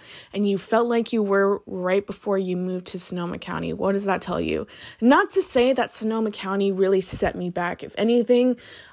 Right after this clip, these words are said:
I feel like Sonoma County just, like, sprinted me forward in a way,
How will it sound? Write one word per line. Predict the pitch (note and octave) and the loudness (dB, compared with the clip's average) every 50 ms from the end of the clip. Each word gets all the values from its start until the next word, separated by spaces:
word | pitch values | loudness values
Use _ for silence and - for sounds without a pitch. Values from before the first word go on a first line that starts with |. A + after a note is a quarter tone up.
| - | 0
I | G#3 G#3 | 0 2
feel | G#3 - A3+ | 2 4 4
like | A3 G#3+ G#3 | 4 4 2
Sonoma | - - - G#3+ G3 F#3+ F#3 F#3 | 0 -2 -4 -2 -2 -2 -2 -4
County | F3+ - - G#3 F#3 F3+ F#3+ - C3+ F#3+ | -6 -6 -6 -6 -4 -2 -2 -2 -4 -4
just, | F#3 - G3 F3 F3 - - - - _ _ _ _ _ _ _ _ _ _ _ _ _ _ _ _ | -2 0 0 0 0 0 -2 -6 -8 _ _ _ _ _ _ _ _ _ _ _ _ _ _ _ _
like, | - G3 F#3+ F3 D#3 D#3 - - - | -4 -4 -2 -4 -4 -8 -10 -16 -10
sprinted | - - - - - - - - - A3+ A3 A#3 B3 B3+ A#3+ - B3 G3+ | -6 -2 -2 0 0 -2 -6 -2 0 4 4 6 6 4 4 0 0 0
me | G3+ F#3 F#3 | 0 -2 -2
forward | - - G3+ G3 G#3 G3+ F#3 F3+ F3+ | 0 2 4 6 6 6 4 2 0
in | E3 D3+ | -2 -4
a | D#3+ | -4
way, | D#3 A#2 - - C#3+ - D3+ - | -4 -4 -4 -4 -4 -4 -6 -8